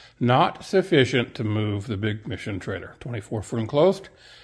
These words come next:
Nope, not gonna do it with the four-wheeler. I'll have to get Big Blue out and, uh, hook her up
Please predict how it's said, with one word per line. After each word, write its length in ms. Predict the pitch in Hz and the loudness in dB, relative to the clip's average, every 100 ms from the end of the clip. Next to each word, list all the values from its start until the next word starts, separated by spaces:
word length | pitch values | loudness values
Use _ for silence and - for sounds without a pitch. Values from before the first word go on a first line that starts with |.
| _ - | _ 2
Nope, 320 | 190 196 127 | 4 4 2
not 200 | 113 113 | 0 2
gonna 100 | 147 | 2
do 120 | 156 | 2
it 40 | - | 0
with 80 | |
the 60 | - | -2
four-wheeler. 400 | 139 117 117 117 - _ 117 | 2 2 2 -2 -14 _ 0
I'll 200 | 117 135 | 2 4
have 180 | 151 | 4
to 80 | 143 | 4
get 160 | 143 143 | 0 2
Big 160 | 147 | 4
Blue 180 | 147 202 | 8 10
out 240 | 131 98 - - _ - - - - - | 8 6 -8 -20 _ -20 -20 -20 -20 -8
and, 280 | 120 107 104 | -2 0 0
uh, 100 | 107 | 2
hook 180 | 120 - | 2 4
her 200 | 120 110 | 4 4
up 180 | 110 | 2